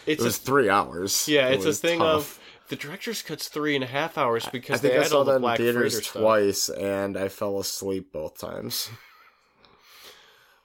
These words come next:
Speaker 1: Um, there was, uh,
Speaker 2: In all of its, in all of its gory glory.
Speaker 1: if it, even if they, they could put all the things inside of it, yeah, like you're saying, it would end up being, like, a four or five hour movie.
Speaker 2: Right,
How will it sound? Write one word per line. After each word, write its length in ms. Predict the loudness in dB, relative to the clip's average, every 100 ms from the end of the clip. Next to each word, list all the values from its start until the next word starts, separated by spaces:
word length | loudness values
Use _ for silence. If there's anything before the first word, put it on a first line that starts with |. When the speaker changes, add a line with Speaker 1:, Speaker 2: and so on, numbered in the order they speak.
| -8
Speaker 1:
Um, 440 | -4 0 -2 -4 -12 _
there 180 | -8 -6
was, 520 | -4 -4 -4 -6 -12 -16 -14
uh, 420 | -10 -8 -8 -6 -2
Speaker 2:
In 180 | 0
all 320 | 2 2 4 2
of 100 | 0
its, 520 | -6 -6 -6 -8 -10 _ _ _ -10
in 120 | -8
all 320 | -4 -4 -4
of 80 | -6
its 160 | -10 -8
gory 340 | -6 -6 -8
glory. 560 | -10 -8 -6 -6 -6 _ _ _ _
Speaker 1:
if 220 | -6 -4 0
it, 140 | -2 -4 _ _
even 260 | -8 -2 0
if 180 | 0 0
they, 360 | 2 2 0 -2
they 160 | -4 -4
could 440 | -6 -6 -4 -4
put 320 | -6 -2 -2 -2
all 220 | -2 -2
the 140 | -2 -10
things 400 | -8 -6 -6 -10
inside 420 | -12 -8 -6 -4
of 80 | -6
it, 120 | -6
yeah, 240 | -2 -2 -2
like 240 | -6 -8
you're 80 | -10
saying, 320 | -6 -6 -6 -14 -20 -4
it 80 | 0
would 100 | 2
end 160 | 2 0
up 140 | -4
being, 260 | -4 -4 -4
like, 160 | -8 -10
a 40 |
four 300 | -12 -6 -4
or 40 | -4
five 320 | -4 -4 -4
hour 240 | -6 -6
movie. 360 | -4 -4 -4 -2
Speaker 2:
Right, 380 | 2 2 2